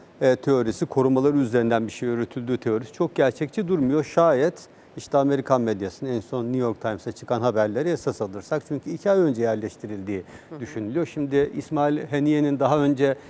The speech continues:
Speaker 1: orada kaldığı, geldiğinde de orada kaldığı,
Speaker 2: Hatta
Speaker 1: e,
Speaker 2: hep orada kaldı.
Speaker 1: hep orada kaldığı söyleniyor. Demek ki aynı odada kalıyor.
Speaker 2: Hı.
Speaker 1: Yani bu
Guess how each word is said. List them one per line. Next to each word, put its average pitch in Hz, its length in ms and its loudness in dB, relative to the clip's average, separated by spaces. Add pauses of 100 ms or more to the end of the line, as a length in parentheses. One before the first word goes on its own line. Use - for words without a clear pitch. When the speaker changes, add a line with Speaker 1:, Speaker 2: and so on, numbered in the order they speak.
(140)
Speaker 1:
orada 139 320 4
kaldığı, 104 520 4
geldiğinde 113 640 0
de 123 60 -4
orada 110 280 0
kaldığı, 107 560 -2 (140)
Speaker 2:
Hatta 196 320 2
Speaker 1:
e, - 40 -2
Speaker 2:
hep 208 160 -2
orada 160 220 0
kaldı. 147 260 -2
Speaker 1:
hep 139 120 0
orada 113 240 4
kaldığı 117 380 2
söyleniyor. 151 520 0
Demek 151 260 0
ki 240 80 2
aynı 208 260 6
odada 107 260 2
kalıyor. 98 420 -4 (180)
Speaker 2:
Hı. 165 60 -16 (380)
Speaker 1:
Yani 101 380 0
bu 110 240 -2